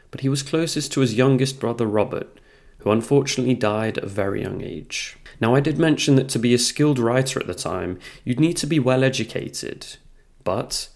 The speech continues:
Blake actually enjoyed the thrills of skipping school and rather took pleasure in ambling around through the streets of London and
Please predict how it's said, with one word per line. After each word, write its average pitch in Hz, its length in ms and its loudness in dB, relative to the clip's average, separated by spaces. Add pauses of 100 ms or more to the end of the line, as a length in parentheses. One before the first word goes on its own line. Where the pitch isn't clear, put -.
(400)
Blake 135 260 2
actually - 360 0
enjoyed 127 400 4
the 127 80 0
thrills 117 580 2
of 90 140 -4
skipping 127 420 -2
school 101 600 0
and 98 180 -2
rather 110 240 2
took - 300 -8
pleasure 104 400 -2
in 80 240 -10
ambling 95 420 -2
around 95 500 -2
through 98 280 -6
the 95 80 -8
streets - 580 -4
of 101 100 -6
London 95 680 -2
and - 200 -12